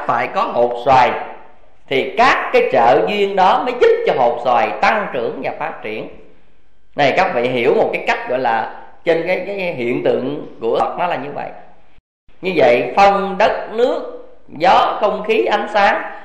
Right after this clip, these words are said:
tất cả mọi cái đó là cái trợ duyên, cái trợ niệm của hạt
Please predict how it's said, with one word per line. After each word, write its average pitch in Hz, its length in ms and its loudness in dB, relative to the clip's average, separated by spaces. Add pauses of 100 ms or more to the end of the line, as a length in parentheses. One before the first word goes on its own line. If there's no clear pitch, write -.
(120)
tất - 260 2
cả 131 240 4
mọi 127 220 2
cái 180 100 -2
đó 190 100 -2
là 185 220 -2
cái - 220 -2
trợ 123 440 4
duyên, 196 420 -4 (1160)
cái 214 240 0
trợ 123 400 2
niệm 139 540 -4
của 151 220 2
hạt 110 160 -6